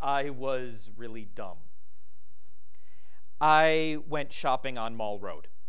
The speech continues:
Uh, some of you know this, some of you have done this, some of you maybe don't, aren't from around here, so you don't know.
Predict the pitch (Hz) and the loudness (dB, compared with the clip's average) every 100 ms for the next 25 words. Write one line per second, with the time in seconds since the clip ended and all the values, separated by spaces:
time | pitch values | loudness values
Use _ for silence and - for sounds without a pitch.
0 | - - - - - - - - - - | -2 -2 -2 -2 -2 -2 -2 -2 -2 -2
1 | - - - - - 147 277 285 247 208 | -2 0 0 -2 -2 0 2 2 0 0
2 | 170 175 202 208 180 143 123 - 196 214 | 2 2 2 0 0 0 -2 0 2 2
3 | 226 226 220 - 185 175 170 165 151 151 | 2 0 0 0 0 0 0 0 -2 -2
4 | 156 147 147 139 135 - - 143 135 113 | -2 -2 -2 -2 -2 -2 -2 -2 -2 -2
5 | 139 208 208 190 170 147 151 151 151 165 | -2 0 0 -2 -2 -2 -2 -2 0 0
6 | 139 113 | 0 0